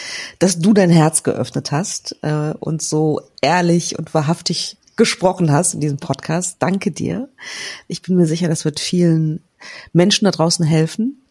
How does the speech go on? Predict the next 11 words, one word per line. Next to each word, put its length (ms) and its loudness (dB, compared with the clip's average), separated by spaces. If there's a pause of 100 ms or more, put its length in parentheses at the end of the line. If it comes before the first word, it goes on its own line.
(140)
Und, 520 0
ähm, 400 0 (260)
ja, 200 2 (100)
ansonsten 360 2
schicke 200 -2
ich 200 -6 (100)
euch, 380 2
schicke 220 -2
ich 120 -4
dir 160 4
Liebe 440 2